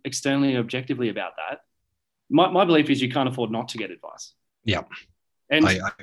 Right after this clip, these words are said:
Speaker 1: for,
Speaker 2: I couldn't
Speaker 1: for
Speaker 2: agree
Speaker 1: what
Speaker 2: more.
Speaker 1: we charge as, as opposed to what the, the compounding benefit is,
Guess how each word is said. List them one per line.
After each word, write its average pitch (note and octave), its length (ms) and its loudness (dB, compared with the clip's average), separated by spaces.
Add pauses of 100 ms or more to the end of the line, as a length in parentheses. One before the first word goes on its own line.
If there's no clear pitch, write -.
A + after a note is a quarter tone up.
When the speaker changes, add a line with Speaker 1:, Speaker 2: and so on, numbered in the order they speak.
(120)
Speaker 1:
for, F3 160 -2
Speaker 2:
I A2 80 2
couldn't G2+ 200 4
Speaker 1:
for - 100 -4
Speaker 2:
agree F2 100 -2
Speaker 1:
what F#3 80 6
Speaker 2:
more. E3 80 0
Speaker 1:
we E3 100 10
charge D3+ 500 0
as, C#3 220 0 (160)
as C#3 140 -2
opposed B2+ 440 -4
to A#2+ 60 -14
what A#2+ 200 -8 (100)
the, A#2+ 400 -2 (560)
the C3 80 -4
compounding C3 880 0
benefit B2+ 400 -4
is, B2 500 -2